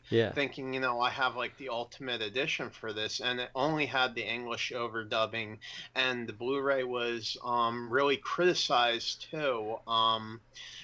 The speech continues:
Speaker 2: because apparently, uh, when they did, like, the redux of the audio, it did not sound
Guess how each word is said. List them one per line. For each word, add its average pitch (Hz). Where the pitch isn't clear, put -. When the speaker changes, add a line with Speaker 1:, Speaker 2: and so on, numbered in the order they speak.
Speaker 2:
because 135
apparently, 127
uh, 117
when 117
they 120
did, 120
like, 117
the 113
redux 120
of 101
the 117
audio, 107
it 117
did 120
not 110
sound 104